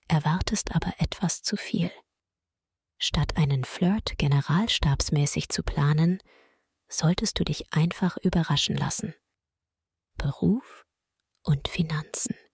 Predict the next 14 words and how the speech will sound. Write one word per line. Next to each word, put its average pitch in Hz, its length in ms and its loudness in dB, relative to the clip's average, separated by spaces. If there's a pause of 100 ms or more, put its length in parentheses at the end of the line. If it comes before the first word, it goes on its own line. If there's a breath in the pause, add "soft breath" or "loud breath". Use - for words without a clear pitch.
(920)
Strategie - 800 0
und 156 220 0
Planung 165 580 2 (160)
beherrschst - 600 -2
du 202 60 -8
perfekt. - 640 -4 (1000)
Du - 100 -6
weißt, 170 500 0
was - 160 -2
im 165 80 -4
Job 160 320 -2
von 156 200 -4
Nutzen - 360 -2
ist. - 420 -8